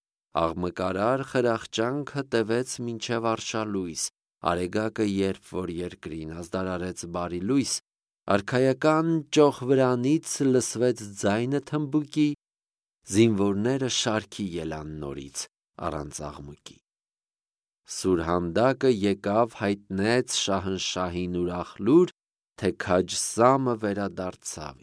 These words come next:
իր գնդերով բազմաբյուր։ Շահնշահը ուրախացավ, հրամայեց, որ տիկնայք լուսավորեն իր դղյակը, ինչպես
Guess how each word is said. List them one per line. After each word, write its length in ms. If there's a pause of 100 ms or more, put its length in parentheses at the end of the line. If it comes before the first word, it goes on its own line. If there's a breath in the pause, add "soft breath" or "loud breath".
(100)
իր 320
գնդերով 760
բազմաբյուր։ 800 (720)
Շահնշահը 800
ուրախացավ, 920 (340)
հրամայեց, 840 (360)
որ 220
տիկնայք 920
լուսավորեն 840
իր 220
դղյակը, 720 (300)
ինչպես 600